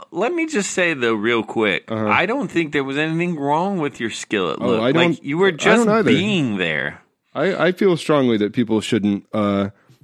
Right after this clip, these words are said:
Speaker 2: shouldn't think upon phases of their life as phases, but as commu-, cumulative
Speaker 1: <laughs>
Speaker 2: experiences. I, I think I've even said that on this show.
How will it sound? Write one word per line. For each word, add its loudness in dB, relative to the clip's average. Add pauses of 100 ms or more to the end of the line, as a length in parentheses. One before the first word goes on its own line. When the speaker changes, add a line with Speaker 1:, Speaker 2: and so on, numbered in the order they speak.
(100)
Speaker 2:
shouldn't 2
think 2
upon 0
phases 2
of 0
their 0
life -2
as -4
phases, -2
but -6
as -2
commu-, -4
cumulative 0
Speaker 1:
<laughs> 2
Speaker 2:
experiences. -2
I, 0
I -2
think -2
I've 0
even 0
said -6
that -4
on -4
this -6
show. -4